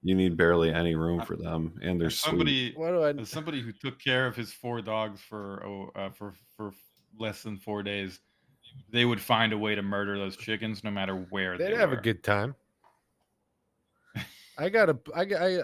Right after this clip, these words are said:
Speaker 3: I got chickens down the street though. I don't need to. Uh, I don't. I
Speaker 2: Yeah,
Speaker 3: got
Speaker 2: you
Speaker 3: 'em,
Speaker 2: got,
Speaker 3: I
Speaker 2: you
Speaker 3: don't
Speaker 2: got
Speaker 3: gotta visit 'em, you know, it's like having a boat.
Speaker 2: You got craft.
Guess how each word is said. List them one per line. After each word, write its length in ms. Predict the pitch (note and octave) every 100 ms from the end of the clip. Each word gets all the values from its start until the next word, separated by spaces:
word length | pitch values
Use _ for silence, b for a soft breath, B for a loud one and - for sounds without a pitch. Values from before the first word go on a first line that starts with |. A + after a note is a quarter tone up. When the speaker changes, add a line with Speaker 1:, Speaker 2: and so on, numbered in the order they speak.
| E3
Speaker 3:
I 20 |
got 260 | F3+ F#3+ -
chickens 360 | - F#3+ E3+
down 220 | D#3 E3+
the 60 | E3
street 300 | - F#3+ F#3+ -
though. 200 | B2 A2+
I 60 |
don't 160 | B2 B2+
need 220 | B2+ B2
to. 300 | C#3 B2+ B2
Uh, 300 | A#2+ A#2 A#2 A#2 _ _ b b _ -
I 100 | B2
don't. 160 | C3+ G#2
I 120 | G2+
Speaker 2:
Yeah, 40 | B2+
Speaker 3:
got 140 | D3+
Speaker 2:
you 60 | D3
Speaker 3:
'em, 40 |
Speaker 2:
got, 180 | C#3 B2+
Speaker 3:
I 20 | B2+
Speaker 2:
you 40 |
Speaker 3:
don't 100 | C#3
Speaker 2:
got 60 | C3
Speaker 3:
gotta 180 | D3 C3+
visit 340 | A#2+ D3 G2
'em, 160 | E2+ E2+
you 80 |
know, 180 | F2+ G#2+
it's 120 | A#2
like 120 | A#2 -
having 220 | A#2+ G#2+
a 40 |
boat. 320 | F2 A#2 G#2+ -
Speaker 2:
You 100 | B2+
got 180 | C#3+
craft. 520 | C#3+ C#3 B2+ A#2+ -